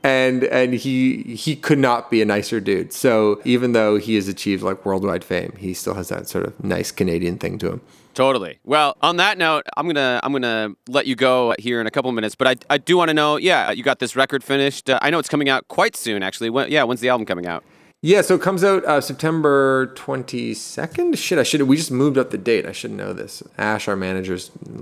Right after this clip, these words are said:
Speaker 1: probably listening to this upstairs. She's, and she'll probably correct me. But yeah, we, it's kind of interesting. We started the record back, like, September twenty nineteen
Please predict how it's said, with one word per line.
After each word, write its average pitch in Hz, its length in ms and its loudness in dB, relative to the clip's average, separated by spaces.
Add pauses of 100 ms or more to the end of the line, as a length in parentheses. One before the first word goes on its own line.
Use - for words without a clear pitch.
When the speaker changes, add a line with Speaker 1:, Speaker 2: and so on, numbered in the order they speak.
(140)
Speaker 1:
probably 92 240 0
listening 98 320 -4
to - 100 -16
this 107 100 -12
upstairs. 90 380 -2
She's, 95 380 -8
and 92 360 -4
she'll 104 200 0
probably 98 320 -2
correct 101 180 0
me. 95 60 -2 (280)
But 165 120 6
yeah, 170 120 6
we, 143 180 4
it's - 180 -6
kind 214 100 6
of 175 100 4
interesting. 135 460 0
We 123 400 2 (320)
started 151 640 2
the 131 80 4
record 113 420 2
back, 107 260 0
like, 98 140 -4
September 120 480 -2
twenty 117 320 -4
nineteen 101 840 -6